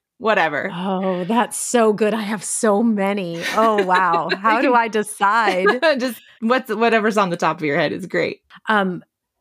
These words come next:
Speaker 2: Burt's Bees has this great facial wash. Okay, so I, I used to use Proactiv for, like, fifteen years. I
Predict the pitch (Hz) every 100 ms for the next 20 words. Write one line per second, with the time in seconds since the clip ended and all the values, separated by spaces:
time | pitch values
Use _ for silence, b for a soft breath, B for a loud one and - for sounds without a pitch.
0 | - 180 - 214 262 - - 190 175 165
1 | - - - 165 156 170 - 190 240 208
2 | 170 185 196 208 233 - - 175 - 220
3 | 220 226 240 226 - - _ B B B
4 | 214 247 208 220 214 233 254 226 240 262
5 | 269 - 220 190 202 196 190 180 - -
6 | - 185 175 170 - 147 151 - 208 190
7 | 185 - - _ _ _ - 202 - 226
8 | 190 180 151 139 - 175 165